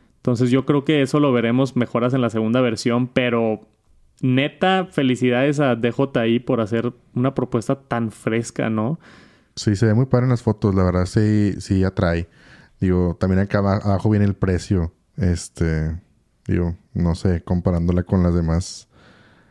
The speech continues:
Speaker 2: que
Speaker 1: ¿Cuánto
Speaker 2: hemos
Speaker 1: cuesta?
Speaker 2: visto. Viene aquí el Dual Screen Combo, quinientos veinte dólares.
Speaker 1: Y el Power Combo, trescientos noventa y nueve.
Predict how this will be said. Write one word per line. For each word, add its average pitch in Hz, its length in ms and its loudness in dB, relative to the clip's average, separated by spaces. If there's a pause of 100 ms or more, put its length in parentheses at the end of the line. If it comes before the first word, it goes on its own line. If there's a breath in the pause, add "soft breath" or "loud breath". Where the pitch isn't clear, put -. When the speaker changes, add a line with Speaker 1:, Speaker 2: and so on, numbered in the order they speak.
(140 soft breath)
Speaker 2:
que - 100 0
Speaker 1:
¿Cuánto 90 160 2
Speaker 2:
hemos 90 80 2
Speaker 1:
cuesta? 87 260 0
Speaker 2:
visto. 90 240 -2 (480 soft breath)
Viene 95 160 4
aquí 95 160 0
el 101 180 0
Dual 104 240 2
Screen 104 360 0
Combo, 123 460 2 (420)
quinientos 95 520 0
veinte 95 320 0
dólares. 117 580 0 (640 soft breath)
Speaker 1:
Y 127 100 0
el 123 120 -2
Power 127 320 0
Combo, 139 320 0
trescientos 120 320 -4
noventa 127 320 0
y 110 40 -2
nueve. 110 420 -4